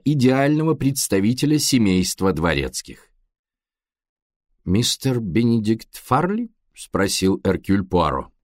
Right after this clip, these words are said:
Его осмотрели с головы до ног безразличным взглядом. Не грубо, но и ничего не упуская. "В целом и в частностях", с восхищением подумал про себя Пуаро.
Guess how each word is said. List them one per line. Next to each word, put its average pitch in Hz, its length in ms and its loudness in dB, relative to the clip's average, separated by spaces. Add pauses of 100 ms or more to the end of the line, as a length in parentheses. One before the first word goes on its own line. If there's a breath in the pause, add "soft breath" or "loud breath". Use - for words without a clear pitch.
(220)
Его 120 380 4
осмотрели 107 600 0
с 113 140 0
головы 107 340 4
до 95 160 2
ног 113 320 -2
безразличным 101 960 0
взглядом. 71 720 -4 (600)
Не 113 180 4
грубо, 92 500 0 (380)
но 110 240 2
и 123 120 4
ничего 143 720 0
не 117 160 0
упуская. 76 760 -6 (1400)
"В - 120 -20
целом 127 760 -2
и 110 100 -4
в - 140 -14
частностях", - 1000 -8 (400)
с - 220 -4
восхищением 110 880 0
подумал 113 420 2
про 107 160 -2
себя 92 340 0
Пуаро. 76 480 -2